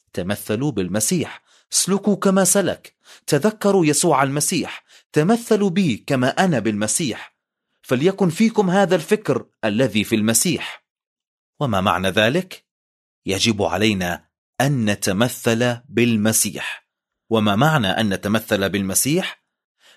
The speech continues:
من المؤكد أنه يعني أن نكون ماذا؟ غفورين. فهكذا نعرفه نحن، المسيح الذي غفر لنا كل خطايانا.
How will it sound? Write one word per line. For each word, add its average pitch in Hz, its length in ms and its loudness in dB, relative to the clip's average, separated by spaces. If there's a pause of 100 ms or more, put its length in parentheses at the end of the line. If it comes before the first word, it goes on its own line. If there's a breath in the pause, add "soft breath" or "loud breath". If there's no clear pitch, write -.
من 208 160 2
المؤكد 165 560 2
أنه 139 380 0
يعني 107 580 0
أن 110 200 -2
نكون 113 360 0
ماذا؟ 120 460 2 (580)
غفورين. 90 680 -6 (1080)
فهكذا 131 600 0
نعرفه 98 640 -2
نحن، 104 360 -4 (320)
المسيح 107 720 -2 (240 loud breath)
الذي 113 400 2
غفر 113 500 0
لنا 110 500 -2
كل 196 400 2
خطايانا. 143 800 0